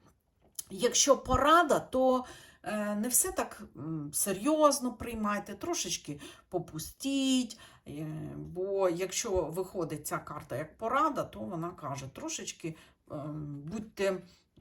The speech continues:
м, знаєте, так, ем, ну, вільними, трошечки ро-, розпустіть свої вожжі, відпустіть їх. Гаразд, тепер у нас риби.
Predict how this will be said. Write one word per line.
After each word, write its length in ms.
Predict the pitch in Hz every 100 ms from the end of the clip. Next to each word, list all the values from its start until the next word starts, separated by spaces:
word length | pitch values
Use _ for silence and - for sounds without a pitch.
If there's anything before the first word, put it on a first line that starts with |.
| 143
м, 100 | 151
знаєте, 400 | 151 196 190 180
так, 360 | 160 131 123 -
ем, 640 | 123 127 127 123 110 82 80 - _ _ _ _ _ _ -
ну, 260 | 311 330 - -
вільними, 720 | 160 185 180 151 143 127 120
трошечки 600 | 214 226 - 208 - 208
ро-, 640 | 170 151 170 220 196 190 214
розпустіть 800 | 233 - 233 220 - 220 214 -
свої 600 | - 165 165 170 160 - - -
вожжі, 760 | 175 165 180 180 160 147 143 143
відпустіть 1120 | 151 - - 185 - - 165 156 135 - -
їх. 240 | - - - - - - - - - - -
Гаразд, 580 | 135 151 359 277 170 -
тепер 260 | 185 269 330
у 40 |
нас 300 | 311 294 -
риби. 760 | 202 196 190 165 139 196 320